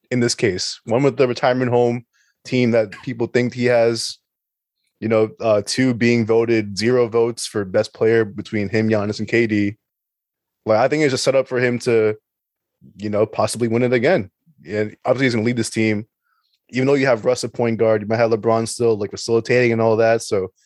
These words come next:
he'll, he'll, he'll get his numbers. He'll get his, uh, his dinner, you know, per se. Um, so I have, actually, no, I'm sorry. They're interchangeable,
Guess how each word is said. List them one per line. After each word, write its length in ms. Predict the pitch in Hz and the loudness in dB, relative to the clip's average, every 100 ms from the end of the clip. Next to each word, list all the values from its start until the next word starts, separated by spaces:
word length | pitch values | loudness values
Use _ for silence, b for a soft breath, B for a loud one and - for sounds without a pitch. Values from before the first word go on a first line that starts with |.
| _ _ _ | _ _ _
he'll, 160 | 135 143 | -2 0
he'll, 140 | 165 | 0
he'll 140 | 196 - 185 | 0 0 0
get 20 | |
his 80 | 185 | 0
numbers. 480 | 165 190 98 - - _ | 0 -2 -4 -6 -16 _
He'll 80 | - | -2
get 160 | 135 131 | 0 0
his, 180 | 127 120 | 0 2
uh, 300 | 120 113 113 _ _ _ _ _ | 2 2 -2 _ _ _ _ _
his 100 | 110 | -6
dinner, 320 | 98 135 101 - _ _ - | -2 0 -2 -6 _ _ -6
you 80 | |
know, 80 | 113 | -4
per 100 | 117 | -2
se. 300 | - 117 113 - b b b b _ | 0 0 -2 -8 b b b b _
Um, 640 | 107 110 110 107 101 101 104 _ - | 0 2 2 0 -2 -8 -12 _ -4
so 240 | 127 120 | -2 0
I 120 | 120 131 | 0 0
have, 420 | 135 127 120 117 _ | 2 0 -2 -6 _
actually, 220 | 139 - 208 | -4 -2 -2
no, 80 | |
I'm 40 | 175 | 0
sorry. 200 | 196 117 B B _ | 0 -2 B B _
They're 180 | 120 180 | -4 0
interchangeable, 680 | 202 190 190 185 139 104 98 | 0 0 0 -2 0 -2 -2